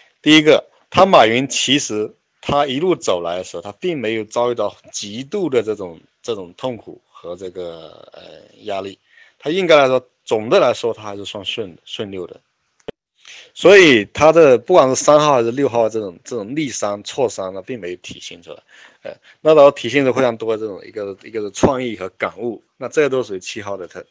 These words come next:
特质。那然后呢，他七号呢，他是比较贪玩的、爱玩。那马云从他哪怕说很早之前的话，就是他当时还，应该来说十几年前吧，他当时还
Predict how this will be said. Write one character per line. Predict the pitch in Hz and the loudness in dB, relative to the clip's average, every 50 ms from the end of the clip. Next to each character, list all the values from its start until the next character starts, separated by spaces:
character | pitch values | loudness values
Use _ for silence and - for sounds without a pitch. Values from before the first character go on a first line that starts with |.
| _ _ _ - | _ _ _ -14
特 | - 104 | -14 -14
质。 | 92 - - _ _ _ _ - - - - _ _ _ _ | -14 -14 -20 _ _ _ _ -20 -20 -20 -20 _ _ _ _
那 | - 165 160 | 0 2 4
然 | 151 143 | 4 6
后 | 156 160 151 | 6 6 6
呢， | 139 131 123 - _ _ | 6 4 2 -2 _ _
他 | - 143 143 143 143 _ _ _ _ _ _ _ _ _ _ | -8 -6 -6 -6 -6 _ _ _ _ _ _ _ _ _ _
七 | _ - - 180 170 | _ -4 -2 -2 0
号 | 156 175 175 156 127 | 2 4 4 4 4
呢， | 120 110 | 2 0
他 | 110 113 110 | -2 -6 -8
是 | 107 107 98 92 92 101 - - | -10 -12 -14 -16 -16 -16 -20 -14
比 | _ 107 | _ -6
较 | 101 98 | -4 -4
贪 | - - - 139 139 143 | -6 -8 -8 -6 -6 -6
玩 | 123 92 78 - - | -6 -6 -8 -12 -16
的、 | - _ _ _ _ _ | -20 _ _ _ _ _
爱 | - 131 117 | -8 -6 -6
玩。 | 92 85 - - _ _ _ _ _ _ _ _ _ _ _ | -6 -8 -12 -18 _ _ _ _ _ _ _ _ _ _ _
那 | - 208 | 2 2
马 | 202 185 160 131 120 | 4 6 6 6 6
云 | 120 123 143 160 | 4 2 0 -2
从 | 151 - 143 147 | -4 -6 -6 -2
他 | 147 151 156 | 0 0 0
哪 | 165 156 - - | 2 2 0 0
怕 | 113 143 151 139 | 2 2 2 2
说 | 120 - 147 - - | 0 0 -6 -14 -10
很 | - - 143 185 202 | -4 -4 -2 -2 -2
早 | 185 - 147 117 98 92 - | 2 4 6 6 4 2 -4
之 | - - 165 | -6 -8 -6
前 | 160 - - 98 95 | -6 -8 -10 -12 -12
的 | 101 101 104 | -14 -12 -10
话， | 104 95 82 - _ _ _ _ _ _ _ _ | -10 -10 -10 -10 _ _ _ _ _ _ _ _
就 | - 131 | -14 -10
是 | 120 127 123 | -8 -8 -4
他 | - 139 | -2 0
当 | 143 160 151 151 | 2 2 2 2
时 | 131 127 127 | 0 -2 -4
还， | 110 110 110 110 113 113 113 113 117 117 117 120 120 120 135 - _ | -2 -2 -2 -2 0 0 0 -2 -2 -2 -4 -4 -4 -6 -6 -10 _
应 | 165 156 151 | -14 -8 -4
该 | 151 147 | -2 -2
来 | 135 123 | -2 -2
说 | 113 123 120 | -2 -4 -4
十 | 110 - - 147 170 | -4 -6 -8 -8 -4
几 | 180 170 | -4 -4
年 | 127 101 101 104 113 | -4 -4 -8 -12 -12
前 | - - 87 85 87 | -14 -16 -18 -16 -14
吧， | 85 80 - _ _ _ _ _ _ _ | -14 -16 -16 _ _ _ _ _ _ _
他 | _ - 139 | _ -10 0
当 | 131 151 156 | 2 2 2
时 | 143 135 131 | 2 0 -2
还 | 113 113 113 110 110 | 0 2 2 2 2